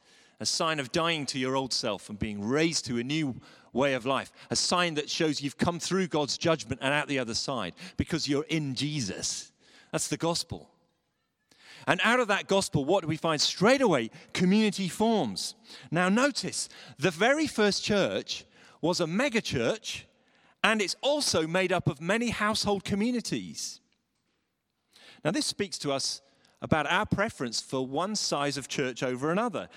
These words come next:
Some prefer the, the warmth and the intimacy of the small church. Others prefer the credibility, the quality, the programs, and the reach of the larger church.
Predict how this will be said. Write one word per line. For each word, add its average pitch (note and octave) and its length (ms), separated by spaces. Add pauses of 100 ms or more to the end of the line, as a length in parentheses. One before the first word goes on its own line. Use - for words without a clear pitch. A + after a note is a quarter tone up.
(160)
Some G3+ 580 (460)
prefer F3 420
the, D#3+ 260
the C#3 140
warmth E3+ 500
and B2+ 140
the B2 140
intimacy E3 440
of F3+ 80
the G#3+ 80
small D#4+ 320
church. F2+ 560 (920)
Others F#3+ 320
prefer D3 360
the C3+ 120
credibility, E3+ 960 (400)
the A#2+ 80
quality, D#3+ 520
the C#3 120
programs, D3 640
and D3 120
the F3 80
reach A3+ 480 (240)
of E3 120
the B3 80
larger C4+ 400
church. - 640